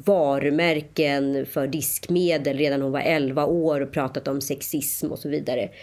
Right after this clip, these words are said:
Eh, det här är en, det här är en tjej som är woke liksom från födseln, och hon är också van att se rasism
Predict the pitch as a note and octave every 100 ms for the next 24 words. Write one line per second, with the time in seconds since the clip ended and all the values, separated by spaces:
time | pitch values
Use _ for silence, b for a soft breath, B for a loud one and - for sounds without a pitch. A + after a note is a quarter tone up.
0 | B B B F3 F3 E3 E3 F3+ F#3+ F3+
1 | E3 F3 F#3 F#3+ C#3 C3+ D3+ C3+ D#3 D3+
2 | D#3 D3+ D3+ D3+ C#3+ A#3 B3+ - - D3+
3 | D3 - D3 - D#3 D3 D3 F#3+ G3 D#3
4 | - C#3+ C#3 D#3 D3+ D3 - D3+ C#3+ C3+
5 | D3 - E3 D#3 D3 C#3+ B B B -
6 | C#3+ C#3+ G3 F#3 E3+ E3 D#3+ - - _
7 | - D3+ - - E3+ D3+ D3 C#3+ C3+ -
8 | - E3+ - -